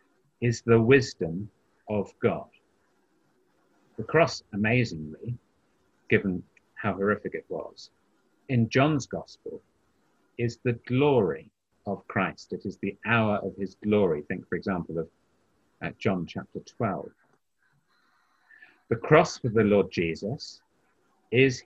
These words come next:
his pathway to honor. Remember the sequence of Philippians two, as,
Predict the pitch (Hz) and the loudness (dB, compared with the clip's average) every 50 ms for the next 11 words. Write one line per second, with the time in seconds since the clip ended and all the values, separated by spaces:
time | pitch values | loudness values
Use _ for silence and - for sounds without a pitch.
0 | _ - 170 190 185 180 - - _ _ - 110 92 87 - _ _ _ 87 82 | _ 2 4 4 4 2 -2 -14 _ _ -2 -2 -2 -2 -4 _ _ _ -6 -6
1 | 82 90 98 110 95 _ _ _ - - - 120 120 - _ _ _ - 135 143 | -6 -8 -10 -12 -14 _ _ _ -14 -6 -4 -4 -4 -6 _ _ _ 0 4 4
2 | 139 113 87 - - _ _ _ _ _ _ _ _ _ _ _ _ _ - 120 | 4 4 4 -2 -8 _ _ _ _ _ _ _ _ _ _ _ _ _ -2 2
3 | 120 117 113 107 98 110 107 - - _ _ _ _ _ _ - - - 143 139 | 2 4 4 4 4 4 2 0 -4 _ _ _ _ _ _ -2 2 2 2 2
4 | - - 123 113 - - 117 - - 120 120 117 - 120 107 101 101 - - - | 4 0 0 0 2 0 -2 0 4 2 2 4 4 2 2 2 0 -2 -6 0
5 | - 139 131 107 92 92 92 - | 4 4 6 6 4 2 0 -6